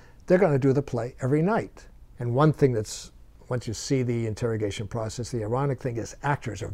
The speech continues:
very good at it because it requires improvisation.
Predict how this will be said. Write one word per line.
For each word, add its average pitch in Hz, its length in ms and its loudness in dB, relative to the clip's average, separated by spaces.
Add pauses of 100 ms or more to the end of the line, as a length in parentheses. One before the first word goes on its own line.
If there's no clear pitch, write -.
(120)
very 104 300 -4
good - 260 -10
at - 220 -14
it 104 120 -14 (520)
because 127 320 0
it 120 100 -2
requires 120 800 -4
improvisation. 107 1000 -6